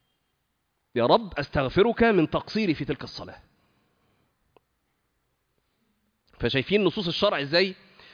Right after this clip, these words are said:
طيب، أدي عائشة رضي الله عنها. ها، أ-، أدعو أقول إيه؟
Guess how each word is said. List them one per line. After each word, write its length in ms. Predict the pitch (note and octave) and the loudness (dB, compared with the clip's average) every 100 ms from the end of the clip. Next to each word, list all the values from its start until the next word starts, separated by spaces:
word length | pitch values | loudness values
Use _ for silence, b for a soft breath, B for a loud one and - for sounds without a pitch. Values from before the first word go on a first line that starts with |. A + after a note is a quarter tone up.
| b _ | b _
طيب، 160 | A#2 - | -6 0
أدي 200 | E3 F#3+ | 2 4
عائشة 360 | E3+ G3+ G#3 D3 | 4 2 0 0
رضي 180 | C#3 | 0
الله 260 | C#3 F#3 F3+ | 4 4 6
عنها. 300 | F#3 F#3+ C3+ - - _ - | 4 2 -4 -10 -20 _ -8
ها، 420 | C3+ - D3+ C#3+ | -6 0 0 2
أ-، 40 | |
أدعو 160 | E3+ D3+ | 0 2
أقول 220 | D#3 F3+ | 2 2
إيه؟ 240 | F3+ A3 | 2 0